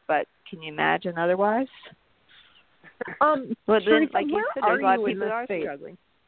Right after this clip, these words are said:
Speaker 1: Hmm?
Speaker 2: Where are you?
Speaker 1: I'm in,
Speaker 2: In
Speaker 1: I'm
Speaker 2: the States?
Speaker 1: I live in Alexandria, Virginia, which is just kind of like a big
Speaker 2: Virginia.
Speaker 1: suburb of, suburb of Washington,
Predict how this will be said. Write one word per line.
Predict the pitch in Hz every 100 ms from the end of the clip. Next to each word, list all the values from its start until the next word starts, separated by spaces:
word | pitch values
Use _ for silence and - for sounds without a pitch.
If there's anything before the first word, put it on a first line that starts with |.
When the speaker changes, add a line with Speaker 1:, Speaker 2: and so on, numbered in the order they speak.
| _ _ _ _ -
Speaker 1:
Hmm? | 247 359 _ _ _ _ - 190
Speaker 2:
Where | 262 269
are | 202 196
you? | 233
Speaker 1:
I'm | 240 262
in, | 285 -
Speaker 2:
In | -
Speaker 1:
I'm | 247
Speaker 2:
the | 262 -
States? | - 285 453 _ _ _ _ _ _ _ _ _ _ _ _ _ _ _ -
Speaker 1:
I | 285 427
live | 381
in | 294 262
Alexandria, | 254 254 - 262 254 254
Virginia, | 233 226 240 240 247 262 269
which | 240 226
is | 233 214 -
just | 226 - -
kind | - 208
of |
like | 202 202 160
a |
big | 156
Speaker 2:
Virginia. | 151 143 143 180
Speaker 1:
suburb | 208 208 214
of, | 208 - _ _
suburb | 226 208 208
of | 208 202
Washington, | 202 208 - 208